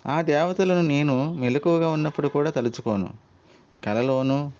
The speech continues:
వాళ్ళకి నమస్కరించను. ఇది కావాలి, అది కావాలని వాళ్ళెవరినీ అడగను. వాళ్ళిచ్చే వరాలను ఆశించను. నీ పాదసేవా భాగ్యం లభించడం అనేది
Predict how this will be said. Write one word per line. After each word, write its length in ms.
వాళ్ళకి 400
నమస్కరించను. 840
ఇది 180
కావాలి, 640
అది 200
కావాలని 680
వాళ్ళెవరినీ 680
అడగను. 400
వాళ్ళిచ్చే 540
వరాలను 640
ఆశించను. 840
నీ 160
పాదసేవా 600
భాగ్యం 440
లభించడం 480
అనేది 440